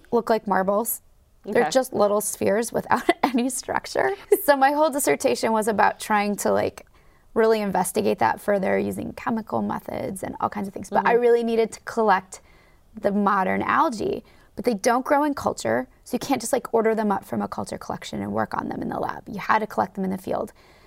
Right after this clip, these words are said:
Speaker 1: And I called up everybody in the world who had some record of it being in the waters near them,
Speaker 2: Mm-hmm.
Speaker 1: and no one could tell me where to collect it except for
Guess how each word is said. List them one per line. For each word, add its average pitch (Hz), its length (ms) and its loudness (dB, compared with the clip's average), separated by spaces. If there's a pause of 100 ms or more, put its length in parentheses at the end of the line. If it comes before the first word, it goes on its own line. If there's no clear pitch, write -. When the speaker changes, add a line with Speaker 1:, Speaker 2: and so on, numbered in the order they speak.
(440)
Speaker 1:
And 233 80 4
I 226 100 4
called 233 360 2 (100)
up 226 240 0 (100)
everybody 240 800 2
in 214 140 2
the 208 80 0
world 196 440 2 (120)
who 214 320 0
had 220 360 0
some 208 240 0
record 208 460 2
of 208 140 0
it 202 200 -4
being 202 360 0
in 196 120 0
the 190 80 0
waters 190 480 0
near 233 160 -2
them, 311 300 0 (100)
Speaker 2:
Mm-hmm. 208 260 -12
Speaker 1:
and 240 140 2
no 220 120 2
one 285 180 2
could 285 180 -4
tell 254 160 0
me 240 140 0
where 202 240 0
to - 140 -14
collect - 360 -2
it 226 220 -2
except - 580 -4
for 240 600 2